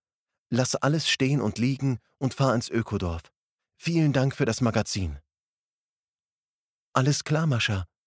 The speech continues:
Ich komme, sobald ich mit der Arbeit fertig bin. Magie hat mich schon immer interessiert.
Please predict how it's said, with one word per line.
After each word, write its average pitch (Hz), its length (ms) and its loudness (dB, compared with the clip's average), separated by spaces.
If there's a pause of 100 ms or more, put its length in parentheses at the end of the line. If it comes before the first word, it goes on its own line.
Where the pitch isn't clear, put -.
(260)
Ich 156 220 0
komme, 123 400 0 (340)
sobald 156 360 2
ich 156 100 -4
mit 147 140 0
der 143 140 2
Arbeit 127 280 4
fertig - 360 -4
bin. 85 220 -4 (640)
Magie 151 520 2 (160)
hat 151 180 -2
mich 151 180 2
schon 156 220 2
immer 160 260 2
interessiert. 92 720 -4